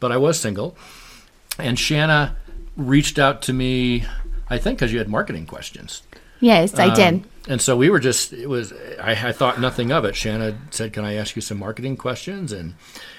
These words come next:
Speaker 1: and again, I didn't really know Shanna that well, but I knew who she was, so I said, "Sure." And so we talked on the phone, and I think we ended up talking that first time for, like, an hour and a half, um, about marketing stuff and business, but getting to know each other a little bit. And that's the first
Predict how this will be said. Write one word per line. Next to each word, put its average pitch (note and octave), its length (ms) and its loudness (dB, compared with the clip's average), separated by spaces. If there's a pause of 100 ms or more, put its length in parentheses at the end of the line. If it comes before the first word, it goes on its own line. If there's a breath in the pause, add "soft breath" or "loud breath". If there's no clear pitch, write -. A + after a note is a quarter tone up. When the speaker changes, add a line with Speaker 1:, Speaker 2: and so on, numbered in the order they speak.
(160 loud breath)
Speaker 1:
and G#2+ 80 -6
again, B2 160 0
I A#2+ 40 2
didn't C3+ 180 2
really A#2 200 -2
know G#2 240 0
Shanna A2 320 -2
that G#2 180 -2
well, A#2 180 -2
but A#2+ 140 -2
I G2 40 -2
knew G#2+ 140 -2
who G#2+ 100 -4
she G2+ 180 -6
was, G#2+ 260 -6
so B2 160 -6
I C3 60 -6
said, A2+ 260 -6
"Sure." G#2+ 320 -2
And G#2+ 140 -2
so G#2+ 160 -4
we G#2+ 120 -4
talked A2 320 -4
on G2 120 -4
the F2+ 40 -10
phone, C3 480 0 (800 soft breath)
and A2+ 80 0
I B2+ 40 2
think G3+ 120 0
we C3 60 2
ended A2 160 2
up G#2+ 80 -2
talking B2 360 -2
that G2 160 -4
first A2+ 240 -4
time C#3+ 180 -4
for, G#2+ 100 -4
like, G2+ 180 -6
an G2 80 -8
hour A#2+ 200 -4
and G#2 80 -4
a E2+ 40 -6
half, G#2 580 -8 (600)
um, A2 340 -4
about F#3+ 260 -2
marketing C3 360 0
stuff B2+ 340 -4
and A2 140 -4
business, B2 340 -2
but D3 140 -2
getting D3 180 -4
to A#2 60 -4
know B2 100 0
each D3 140 -4
other A2+ 100 -2
a G#2+ 60 -2
little G#2+ 160 -4
bit. G#2 260 -6
And A2+ 160 -8 (120)
that's B2+ 180 -2
the - 100 -2
first - 280 -2